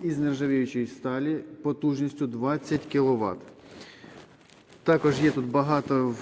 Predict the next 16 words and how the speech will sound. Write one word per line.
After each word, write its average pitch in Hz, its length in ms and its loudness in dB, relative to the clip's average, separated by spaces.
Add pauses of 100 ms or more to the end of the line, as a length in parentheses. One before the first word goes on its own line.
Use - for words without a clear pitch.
(180)
в-, 120 180 0
різних, 123 360 2 (140)
е, 120 60 2
виходів. 151 840 2
Е, 143 300 2 (260)
це 143 240 2
я, 127 240 2 (320)
е, 120 140 0
схему 151 460 0
я 127 200 0
приложу 131 680 -2
в - 160 -8
кінці 131 320 -4
відео 139 380 2
по 127 200 -2
кожній 120 800 0